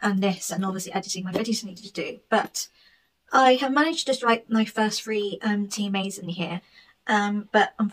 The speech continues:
it's taken me forever to do because each T M A, there's, like, so many things. So, um, s-, some T M As are, like, in parts, some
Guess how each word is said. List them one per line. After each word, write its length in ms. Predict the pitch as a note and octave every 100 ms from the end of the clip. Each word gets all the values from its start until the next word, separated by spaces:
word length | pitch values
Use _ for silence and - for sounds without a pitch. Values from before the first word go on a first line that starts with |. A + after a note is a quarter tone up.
| -
it's 160 | A#3 -
taken 240 | C4+ C4+
me 60 | A3
forever 240 | A#3 A3
to 100 | G#3
do 240 | A3 G3+ G3
because 320 | - G#3+ G3
each 240 | A#3+ A3+ -
T 160 | G#3+
M 120 | G#3 G#3+
A, 300 | G3+ F#3+ - -
there's, 240 | G#3 F#3
like, 180 | F#3+ E3+ _ _ _ -
so 220 | - A3
many 140 | G#3 G3
things. 320 | F#3+ F3+ -
So, 220 | F#3+ G#3 - - - _ -
um, 240 | G#3+ G3+
s-, 220 | - - C4 -
some 260 | C4 C4
T 160 | C4 A#3+
M 80 | B3
As 200 | A#3+ A3+
are, 40 |
like, 180 | G#3+ -
in 100 | G3+
parts, 540 | G#3 G#3+ G#3+ - -
some 300 | - A3+ A3